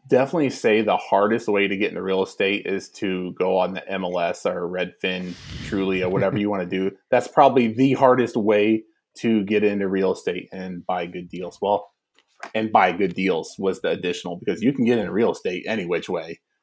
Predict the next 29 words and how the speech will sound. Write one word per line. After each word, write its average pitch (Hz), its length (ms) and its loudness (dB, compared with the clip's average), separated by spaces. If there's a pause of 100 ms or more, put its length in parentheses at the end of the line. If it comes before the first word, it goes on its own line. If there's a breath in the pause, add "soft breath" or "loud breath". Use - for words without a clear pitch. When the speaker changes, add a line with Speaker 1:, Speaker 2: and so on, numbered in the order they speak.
(180)
Speaker 1:
whether 101 260 0
it's 90 180 -2
smart 95 340 2
or 87 60 -6
not. 87 240 -4 (640)
So 98 480 4
Speaker 2:
Yeah. 101 140 0
Speaker 1:
th-, 110 260 -4 (160)
I, 123 180 4
I 117 120 4
do 143 200 4
know 135 380 8
quite 117 200 6
a 117 80 0
few 113 180 2
people. 110 360 0
I 98 80 4
talked 101 320 0
to 107 60 -6
some 95 220 -8
people, 95 520 -4 (300 soft breath)
and 98 100 -6
they've 123 160 0
been 127 160 4
looking 127 400 2
for, 113 240 6
like, 90 280 -4 (320)
eight 139 240 -2
months 110 520 -4